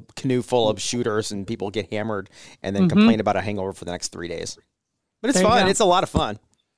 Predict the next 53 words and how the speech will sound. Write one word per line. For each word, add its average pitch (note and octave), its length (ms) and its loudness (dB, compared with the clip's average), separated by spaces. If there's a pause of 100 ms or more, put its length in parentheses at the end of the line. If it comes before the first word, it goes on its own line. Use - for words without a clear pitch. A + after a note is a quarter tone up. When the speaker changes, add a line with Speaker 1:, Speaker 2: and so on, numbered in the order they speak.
(560)
Speaker 2:
Nope. G3 320 4
Once G3+ 240 2
you - 80 -14
find A#3 280 2
a, G#3+ 240 4
once G#3 180 -2
you - 40 -20
find A#3+ 200 2
a - 20 -2
pattern, G3+ 540 2
once G3 180 4
you - 40 -12
find G3+ 240 4
that, D3+ 200 2 (160)
you F3+ 140 4
just D#3+ 260 -2 (240)
keep F#3+ 260 0
repeating F3+ 400 2
it. A#2+ 140 -4
Speaker 1:
That C3 160 2
sweet E3 240 0
Speaker 2:
Keep - 80 -4
Speaker 1:
spot. B2 360 4
Speaker 2:
working. - 160 -18
Speaker 1:
That's C3+ 140 -6
right. E3+ 260 4
Speaker 2:
Mm-hmm. A#3 380 6 (460)
No F#3+ 120 6
sense F#3+ 280 2
to E3+ 100 -10
change D3 280 0
it C3 40 0
Speaker 1:
Now B2+ 60 2
Speaker 2:
up. C3+ 120 4
Speaker 1:
all D3 120 4
the D3 80 2
neighbors D3+ 320 4
Speaker 2:
Mm-hmm. - 60 2
Speaker 1:
know D3 120 4
where D3+ 120 4
to D3 80 2
go D3 280 6
when D3 140 4
they C3+ 220 4
need C3+ 200 0
to C3+ 60 -2
get B2+ 180 2
hammered C#3 420 0
and B2+ 140 -2
have B2 140 0
a B2 40 -4
lot B2+ 200 4
of A#2 180 2